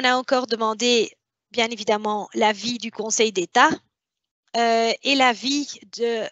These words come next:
euh, l'autorité de protection des données, euh, sur ce projet.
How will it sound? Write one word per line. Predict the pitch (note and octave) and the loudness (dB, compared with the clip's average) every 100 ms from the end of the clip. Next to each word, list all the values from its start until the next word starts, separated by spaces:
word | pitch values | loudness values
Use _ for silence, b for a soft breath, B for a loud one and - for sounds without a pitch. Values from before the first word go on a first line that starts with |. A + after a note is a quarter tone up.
| - | -10
euh, | G#3+ G3+ | -10 -4
l'autorité | B3 C#4 A#3+ A3 B3 | -4 -2 -6 -2 -2
de | G#3+ | -2
protection | - B3 A3+ - A#3 A3+ | -2 -2 -2 -2 -2 0
des | A3 | 0
données, | F#3+ F3+ G#3 D4 E4+ B B B B B - | 0 -2 2 2 2 B B B B B 0
euh, | A#3 A#3 A3 | 4 4 2
sur | - C4 - | -4 -4 -4
ce | - - A3 G#3+ - | -2 0 0 -2 -6
projet. | - G3+ F#3+ F#3 E3 | -10 -4 0 0 -2